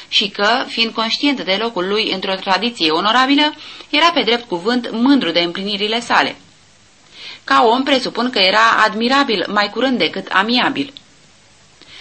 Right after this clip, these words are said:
Dar acestea sunt speculații inutile, pentru că nu putem spera să-l cunoaștem pe Aristotel,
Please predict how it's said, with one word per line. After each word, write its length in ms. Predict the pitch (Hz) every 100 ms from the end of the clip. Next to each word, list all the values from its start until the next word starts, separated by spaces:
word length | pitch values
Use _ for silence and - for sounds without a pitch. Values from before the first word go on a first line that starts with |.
| - -
Dar 120 | - 330
acestea 340 | 320 403 311 254
sunt 160 | 254
speculații 580 | 254 262 262 262 269 254
inutile, 600 | 277 277 277 208 170 220
pentru 280 | - 214 214
că 240 | 233 226 -
nu 160 | 339
putem 220 | 277 208 220
spera 340 | - 160 202
să-l 180 | 202 165
cunoaștem 420 | 190 190 190 143
pe 60 | 143
Aristotel, 580 | 180 208 240 269 269